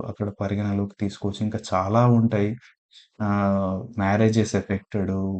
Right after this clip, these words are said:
ఫైనాన్షియల్ ఎఫెక్టెడ్, లేడీస్ ప్రాబ్లమ్స్, ఇంట్లో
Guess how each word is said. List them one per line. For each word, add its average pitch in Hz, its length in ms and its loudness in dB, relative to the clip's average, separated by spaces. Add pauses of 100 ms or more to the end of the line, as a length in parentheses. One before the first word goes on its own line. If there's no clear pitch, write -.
(260)
ఫైనాన్షియల్ 104 680 0
ఎఫెక్టెడ్, 92 560 -4 (320)
లేడీస్ 104 500 0 (160)
ప్రాబ్లమ్స్, 95 640 0 (680)
ఇంట్లో 110 360 2